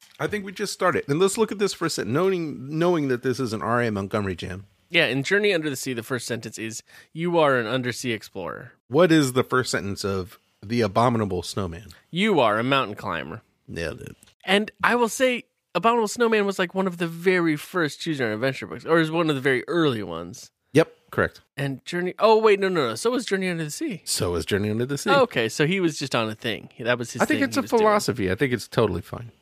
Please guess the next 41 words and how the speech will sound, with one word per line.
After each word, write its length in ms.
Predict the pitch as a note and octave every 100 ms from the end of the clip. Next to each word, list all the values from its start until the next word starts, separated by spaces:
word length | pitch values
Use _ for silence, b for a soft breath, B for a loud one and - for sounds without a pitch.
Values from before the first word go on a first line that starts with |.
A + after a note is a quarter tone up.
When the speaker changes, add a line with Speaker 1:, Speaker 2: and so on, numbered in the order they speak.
| _ _ -
Speaker 2:
That's 240 | C3+ B2+
legit. 300 | G#2+ - - -
Okay, 200 | B3+ F3 -
respect. 380 | C4+ F3 D#3+ - _ _ B B B
Speaker 1:
Yeah. 140 | G2 F#2
Speaker 2:
Uh, 480 | C#3+ C#3 C3+ C3+ C3
we 240 | C#3 D3
spent 360 | - D#3+ D3 C3
a 80 |
summer 340 | C3 - C3+ B2
at 120 | A#2
climbing 380 | - B2+ C3 C3
school 480 | - D3+ D3+ D#3+ - -
in 60 | C3
the 60 |
mountains 280 | A#2+ A2+ A#2
of 60 | B2+
Colorado. 580 | B2 A2 G#2+ G2 A2 A2
So 440 | - A2+ G#2 G#2
basically, 880 | A#2+ B2 A#2 A2 A#2+ A#2 A2 G#2+ -
<laughs> 60 | -
our 600 | - F#3+ G#3 E3 - F3+
instructor 400 | C#3+ - C3 C3+
said 220 | - B2+
we 80 | A#2+
had 120 | A2
natural 500 | A#2 A2+ B2+ - G#2+
skills. 560 | - - F#2+ G2+ - - _
Speaker 1:
Yeah. 180 | A2+ A2
Speaker 2:
Uh, 440 | A2 G2+ G2+ G#2 B2
we 120 | A#2+
made 160 | A2+ A2+
a 40 |
lot 180 | G#2 F#2
of 60 | F#2+
progress. 240 | G#2+ A#2
We're 80 | A3+
just, 200 | C#4 D#4
like, 160 | C4 F#3+
super 720 | - - C3 A#2+ B2 A2+ A2+
touched 640 | - B2 F#2+ - - -